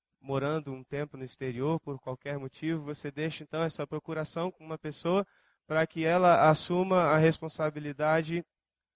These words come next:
de pagar algumas coisas que precisam ser pagas, de representar você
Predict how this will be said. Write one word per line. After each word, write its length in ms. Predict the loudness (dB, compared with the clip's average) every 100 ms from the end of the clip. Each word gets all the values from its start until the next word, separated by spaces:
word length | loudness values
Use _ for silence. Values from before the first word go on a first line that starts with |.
| _ _
de 160 | -10 -8
pagar 520 | 2 2 6 8 8
algumas 360 | 6 0 -8 -2
coisas 320 | 0 0 -2
que 120 | -10
precisam 400 | -12 -8 -6 -6
ser 180 | -8 -10
pagas, 480 | -2 0 2 0 -6
de 100 | -4
representar 800 | -4 -4 -8 -8 -6 0 2
você 460 | 0 -4 -6 -4 -4